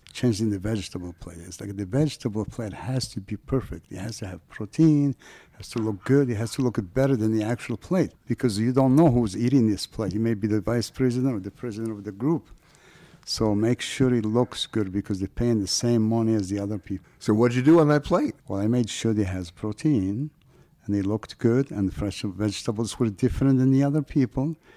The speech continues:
Speaker 1: So if you're a vegan or vegetarian, you're sitting down, and you look next to you,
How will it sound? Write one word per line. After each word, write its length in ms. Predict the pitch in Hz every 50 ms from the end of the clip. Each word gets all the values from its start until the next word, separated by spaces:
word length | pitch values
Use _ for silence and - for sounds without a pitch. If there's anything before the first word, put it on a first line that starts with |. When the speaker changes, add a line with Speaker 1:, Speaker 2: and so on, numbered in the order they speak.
| - _ _
Speaker 1:
So 200 | - - - 123
if 160 | 117 104 - 135
you're 140 | 135 143
a 60 | 147 123
vegan 380 | 104 113 135 135 120 135 131
or 60 | 127
vegetarian, 720 | 117 104 120 123 107 110 113 - - 123 127 139 139 127 117
you're 100 | 113 101
sitting 360 | - - 127 123 120 120 117
down, 400 | 107 123 131 135 127 120 110 92 - _ - -
and 80 | 107
you 80 | 107 110
look 220 | 113 120 - -
next 340 | 127 123 117 - - - -
to 100 | - 120
you, 340 | 120 131 151 160 143 113